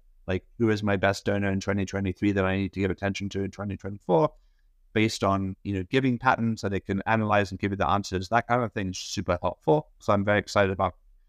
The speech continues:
software companies who are, um, taking advantage of it. I will give you an example. We work with a s-, a nonprofit C R M company called Virtuous C R M, and they're really big in the nonprofit C R M space.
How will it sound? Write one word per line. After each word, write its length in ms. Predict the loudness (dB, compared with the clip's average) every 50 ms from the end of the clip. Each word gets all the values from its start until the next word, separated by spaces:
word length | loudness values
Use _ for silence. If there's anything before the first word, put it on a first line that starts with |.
| _ -8
software 400 | 0 2 2 2 4 2 0 0
companies 680 | 2 0 0 0 0 0 0 0 0 -2 -2 -6 -12 _ _ _ _ _ _ -20 _ _ -4
who 180 | -2 0 2 4
are, 300 | 4 4 4 2 0 -2 -4
um, 260 | -4 -2 -2 -4 -6
taking 300 | -4 -4 -4 -2 -2 -4
advantage 460 | -2 2 2 0 0 0 -4 -6 -6
of 80 | -8 -8
it. 160 | -10 -12 -12 _ _ -20 _ -8
I 80 | -6 -4
will 80 | -4
give 180 | 0 2 2 4
you 80 | 4 2
an 60 | 0
example. 440 | -2 0 0 0 0 2 0 -2 0
We 100 | 0 0
work 280 | 0 0 0 -2 -4 _ _ _ _ _ _ _ _ -4
with 160 | -2 0 0
a 40 | 0
s-, 220 | -2 -4 -6 -8 -6 -4
a 120 | -2 -2
nonprofit 600 | 2 2 2 2 2 2 0 0 0 0 -4 -4
C 160 | -4 -2 0 0
R 100 | 2 2
M 160 | 0 -2 -2
company 540 | 0 0 -2 0 -2 -4 -4 -4 -4 -6 -8 _ _ _ _ _ _ _ _
called 340 | -2 0 0 0 -2 -2
Virtuous 600 | 2 2 2 2 2 0 0 0 0 0 -2 -6 -16 _
C 220 | -14 -4 0 2
R 120 | 2 2 2
M, 160 | 0 0 -2 _ _ -10
and 140 | -8 -4 -4
they're 180 | -2 -4 -4 _ _ _ _ -4
really 240 | 0 0 2 0 0 _ 2
big 160 | 2 2 4
in 120 | 2 0
the 60 | 0 0
nonprofit 520 | 0 0 0 2 2 2 2 2 -2 -2
C 160 | -2 -2 2
R 100 | 2 2
M 140 | 2 0 -2
space. 440 | -4 0 2 4 4 2 0 -8